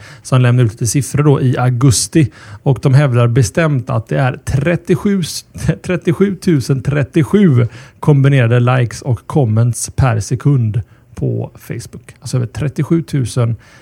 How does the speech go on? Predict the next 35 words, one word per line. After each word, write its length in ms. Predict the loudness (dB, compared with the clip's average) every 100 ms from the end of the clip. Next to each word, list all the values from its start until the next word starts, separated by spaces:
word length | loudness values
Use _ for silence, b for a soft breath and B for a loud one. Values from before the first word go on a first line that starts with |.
| b
likes 380 | -4 -2 -2 -6
och 80 | -8
kommentarer 640 | -2 -2 0 0 0 -2
per 260 | 0 -2 -2
sekund 580 | -4 -2 0 0 -2 -6 b b b b b -8
flödar 380 | -2 -2 0 0
igenom 240 | -2 -4
Facebook. 440 | -8 -12 -14 -14 -4
Det 260 | -2 0
är, 160 | 0 -2
det 320 | -2 -2 -2
är 180 | -4 -6
fascinerande 680 | -2 -2 0 0 0 -2 -2
siffror. 440 | -4 -2 -2 -2
Jag, 300 | 0 0 0 -2 B B B -10
jag 120 | 0
önskar 340 | 0 0 0 0
att 100 | 2
jag 80 |
hade 200 | 0 2
mer 240 | 0 0 0
kunskap 520 | 0 -2 0 -2 -2
så 60 | -2
jag 80 |
fick 120 | -2 2
vara 160 | 4
en 140 | 4 2
del 380 | 0 2 0
av 220 | 2 2 4
den 100 | 2
här 100 | 4
mjukvaruutvecklingen 1000 | 2 0 0 0 0 -2 0 0 2 2
eller 300 | 2 2 0 B B -2
hur 120 | 2
man 240 | 4 2